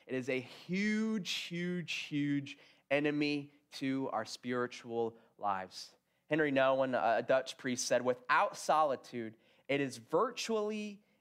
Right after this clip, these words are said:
impossible to live a spiritual life."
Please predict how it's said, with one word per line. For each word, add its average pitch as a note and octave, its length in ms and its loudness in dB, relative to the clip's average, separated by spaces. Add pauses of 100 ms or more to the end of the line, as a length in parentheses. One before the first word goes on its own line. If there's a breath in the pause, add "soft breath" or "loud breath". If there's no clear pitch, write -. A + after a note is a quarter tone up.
impossible D#3+ 1000 0 (460)
to C3+ 180 -4
live D3+ 520 2 (280)
a A#2+ 80 -6
spiritual B2+ 840 -2
life." G2 480 -4